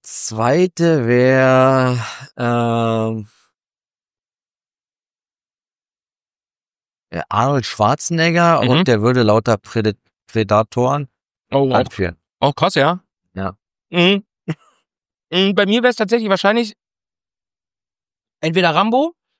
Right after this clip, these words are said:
Speaker 1: Ja.
Speaker 2: ähm, oder, äh, Expendables Stallone,
Speaker 1: Mhm.
Speaker 2: so als Anführermäßig, so wirklich. Und der würde auch jemanden bei mir anführen, eine Gruppe mit Teamgeist, mit, mit, äh, Energie, mit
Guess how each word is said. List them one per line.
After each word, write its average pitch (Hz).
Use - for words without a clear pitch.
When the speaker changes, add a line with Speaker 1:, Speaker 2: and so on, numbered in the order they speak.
Speaker 1:
Ja. 104
Speaker 2:
ähm, 160
oder, 233
äh, 170
Expendables 175
Stallone, 190
Speaker 1:
Mhm. 120
Speaker 2:
so 160
als 160
Anführermäßig, 214
so 247
wirklich. 233
Und 160
der 196
würde 208
auch 220
jemanden 220
bei 180
mir 185
anführen, 208
eine 185
Gruppe 220
mit 196
Teamgeist, 226
mit, 185
mit, 170
äh, 170
Energie, 180
mit -